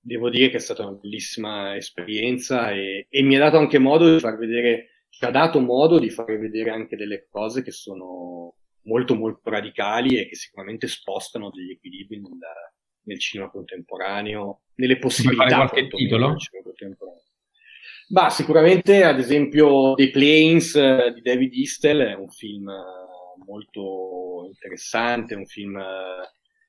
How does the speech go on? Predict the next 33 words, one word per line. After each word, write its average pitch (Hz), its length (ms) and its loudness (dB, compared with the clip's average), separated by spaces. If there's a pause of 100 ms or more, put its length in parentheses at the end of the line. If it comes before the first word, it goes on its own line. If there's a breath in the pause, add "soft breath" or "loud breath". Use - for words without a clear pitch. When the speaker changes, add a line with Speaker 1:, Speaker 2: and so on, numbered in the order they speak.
(720)
Speaker 1:
girato 120 460 0
durante 117 420 -2
il - 60 -20
covid, 113 680 0
eh, 107 400 -2
sono 110 260 -12
tre 123 240 0
ore 123 400 4
in 120 100 -4
una 113 140 -6
macchina, 113 800 -8 (340)
mm, 104 200 -18
semplicemente 107 1700 -8 (540)
sono 110 880 -8
i 135 100 -4
viaggi 151 540 2
che 151 80 0
una 123 180 2
persona 131 400 -2
fa 123 220 0
tra 123 160 -4
la 117 120 -2
casa 139 300 4
e 147 40 4
il 131 40 4
lavoro 127 420 4
e - 40 4
tra 120 100 0
il 107 60 -2
lavoro 107 300 -8
e 107 40 -6
la 104 120 -10
casa, - 440 -14